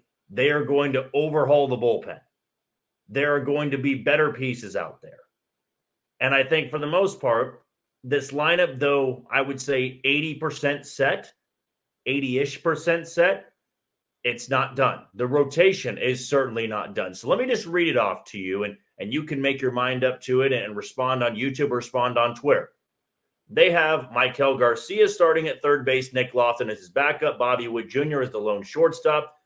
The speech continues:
Massey at second base with Samad Taylor and Nick Loftin backing him up,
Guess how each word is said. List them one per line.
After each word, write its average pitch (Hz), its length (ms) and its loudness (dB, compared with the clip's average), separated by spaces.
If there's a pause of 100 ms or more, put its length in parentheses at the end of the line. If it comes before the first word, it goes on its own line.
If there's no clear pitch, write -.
(200)
Massey 175 500 2
at 147 80 -4
second 156 400 0
base 139 300 2
with 127 100 -2
Samad 120 460 -2
Taylor 143 300 4
and 120 100 -4
Nick 113 180 -4
Loftin 147 400 0
backing 139 340 2
him 131 140 0
up, 131 260 0